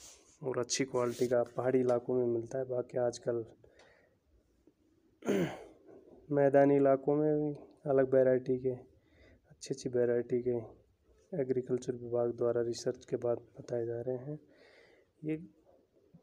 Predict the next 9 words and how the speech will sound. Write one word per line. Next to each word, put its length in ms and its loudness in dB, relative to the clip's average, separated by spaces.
पकता 320 4
जा 140 8
रहा 120 8
है, 60 6
फट 240 2
रहा 160 6
है। 100 6
वैसे 340 4
इसमें, 560 2